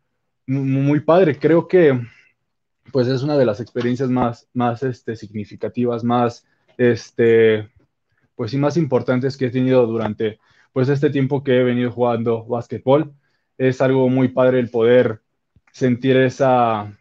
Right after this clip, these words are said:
ese acompañamiento de, de la grada, de tus amigos, de que tus profesores te dicen, "Ah, no, pues, este, ¿cuándo hay juego de nuevo?", ¿no? Sí, sientes una, una sensación muy linda,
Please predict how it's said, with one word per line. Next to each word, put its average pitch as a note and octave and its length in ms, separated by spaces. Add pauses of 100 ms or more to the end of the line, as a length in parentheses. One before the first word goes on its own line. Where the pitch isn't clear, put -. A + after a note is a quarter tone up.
(140)
ese C3 180
acompañamiento A#2 920 (100)
de, A#2 400 (440)
de A#2 120
la A2+ 120
grada, B2 540
de A2 100
tus - 180
amigos, A#2+ 800 (360)
de B2+ 140
que A#2+ 720
tus A#2 140
profesores B2 360
te B2 80
dicen, A#2 200
"Ah, F3+ 120
no, F#3+ 200
pues, B2+ 240
este, A#2 240
¿cuándo E3 220
hay F3+ 60
juego D3+ 280
de B2 100
nuevo?", A#2 320
¿no? C3+ 260 (280)
Sí, D3 360
sientes D#3+ 380
una, D3+ 540 (260)
una C#3+ 200
sensación B2+ 520
muy C3+ 140
linda, B2+ 400